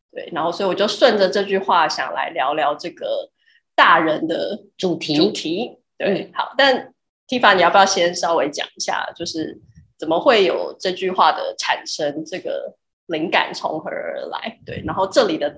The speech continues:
Speaker 1: 大人，你在写的时候，就是这里的大人对你来说是什么样的一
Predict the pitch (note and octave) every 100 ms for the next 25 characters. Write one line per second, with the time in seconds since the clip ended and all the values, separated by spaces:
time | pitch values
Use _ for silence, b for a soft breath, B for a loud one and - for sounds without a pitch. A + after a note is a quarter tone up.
0 | - E3 C#3+ - - - - _ _ _
1 | _ E3+ D#3+ G#3 G3 - - - G3 -
2 | - - - A#2+ B2 - - D#3 - -
3 | - - B3+ F#3 - - - D#3 C#3+ -
4 | - G3 F3 D#3 - - - D#3 - -
5 | - D#3 C3 C3 C2